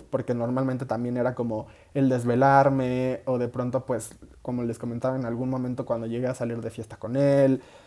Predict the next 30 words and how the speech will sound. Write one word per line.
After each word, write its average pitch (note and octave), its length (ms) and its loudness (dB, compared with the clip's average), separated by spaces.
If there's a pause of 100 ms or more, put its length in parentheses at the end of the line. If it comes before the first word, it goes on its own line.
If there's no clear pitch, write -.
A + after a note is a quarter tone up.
(200)
no D#3+ 120 0
sé, D3 140 4
como C#3 200 2
esas E3+ 200 0
cosas D#3+ 600 4 (400)
que D3 80 2
al B2+ 100 2
final, C3+ 460 2 (680)
en D3 140 4
algún C#3 320 2
momento, D3 720 2 (480)
pues, C3 180 -2
ya C3+ 120 6
había C#3 260 4
como C#3 640 2 (540)
quitado C3+ 460 4
de C#3 80 4
mi C3+ 140 0
vida, C3 320 4
ya B2 120 -4
había B2 200 -2
adoptado A#2+ 480 -2
como A#2 240 -8
otras B2 320 -4
cosas, C#3+ 540 -4
y C3 140 -2
obviamente B2 500 -2
sí C3 200 -4
fue B2 220 -2
como C3 440 0